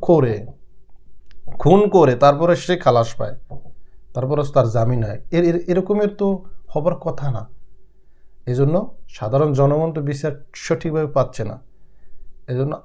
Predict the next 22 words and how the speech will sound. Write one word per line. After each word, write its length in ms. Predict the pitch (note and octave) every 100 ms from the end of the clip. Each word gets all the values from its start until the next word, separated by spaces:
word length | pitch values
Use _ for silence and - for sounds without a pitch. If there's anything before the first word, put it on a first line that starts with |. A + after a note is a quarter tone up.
| -
আইন 340 | C#3 F3 G3+
সবার 320 | G3+ C3+ B2
জন্য 200 | A#2+ G#2
স-, 220 | - - - - -
মানে 300 | A#2 A2 G#2+ -
সমান 340 | - - A2+ A#2
করতে 300 | A2 - A2+
হবে, 160 | A#2 G#2+ - - _ - - -
তাহলে 260 | B2+ C3 E3+
দেশ 240 | C3+ D3+
সুন্দর 460 | - - A#2+ A2+ A2
চলবে, 360 | - G#2+ G2+ A2
দেশ 240 | C#3 D3+
ভালো 220 | G#2 G2+
থাকবে। 320 | F#2+ G#2 G2+ G#2 - - - - -
তো 80 | D3
বন্ধুরা, 180 | D#3+ E3+
সবাই 200 | E3+ E3+
ভালো 180 | D#3
থাকবেন, 260 | D#3 D#3 D#3+
সুস্থ 260 | C#3 C#3 -
থাকবেন। 320 | C#3+ D3+